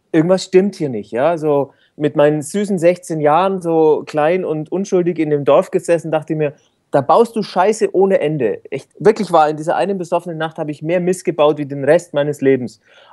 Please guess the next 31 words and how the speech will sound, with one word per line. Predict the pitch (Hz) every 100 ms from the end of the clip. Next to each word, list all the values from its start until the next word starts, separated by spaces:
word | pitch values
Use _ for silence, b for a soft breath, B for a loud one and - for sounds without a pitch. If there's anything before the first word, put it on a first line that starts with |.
| b
Und | 147 151 - _ _
das | 147
hat | 160 -
kein | 180 208
Schwein | 202 180 180
gejuckt. | 175 170 170 _ _ _ _ _ _ _
Und | - 135
dann | 170 214
aber, | 135 135 170 175 _ _
wenn | 156
jemand | 165 170 165
einfach | 151 165 180
nur | 180
über | 175 156
den | 147
Sinn | 139 180
des | 185 156
Lebens | 156 180 180
nachdenkt | 156 139 - 147 151
und | - 135
sitzt | 180 170 180
dann |
auf | 151 -
der | 143
Wiese | 143 180 175
und | 160 -
zählt | 160 160
die | 156
Gänse, | 143 170 185 143
Gänseblümchen | 139 165 180 143 147 139 147
oder | 127 135 123